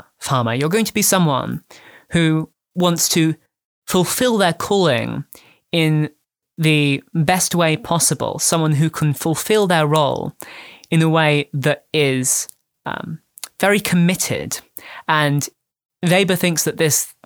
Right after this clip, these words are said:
this commitment to the calling will lead individuals to practice a work ethic that will lead them to, for instance, calculate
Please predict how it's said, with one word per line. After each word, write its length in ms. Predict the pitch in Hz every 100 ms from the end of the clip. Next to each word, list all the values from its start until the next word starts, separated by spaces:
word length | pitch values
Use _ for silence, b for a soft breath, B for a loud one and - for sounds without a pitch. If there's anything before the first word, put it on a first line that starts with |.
| -
this 180 | 165
commitment 640 | - 170 160 208 180 160 -
to 100 | -
the 100 | 135
calling 640 | - 165 156 123 - 123 - _ _
will 340 | 151 151 143 - _ -
lead 420 | 151 175 190 170
individuals 840 | 151 135 135 120 120 - - - - _ _ _
to 360 | - 147 131 127 -
practice 480 | - 165 - 156 143
a 80 |
work 420 | 127 135 180 - 127
ethic 400 | 110 - - - _ B B B B B -
that 340 | 143 135 -
will 380 | 151 147 139 139 _ -
lead 200 | 165 156
them 180 | 147
to, 280 | 127 151 131 - _ _ _ _ _ _ _ _
for 140 | - 156
instance, 520 | 143 - 147 131 -
calculate 960 | - - 220 - - 156 135 127 -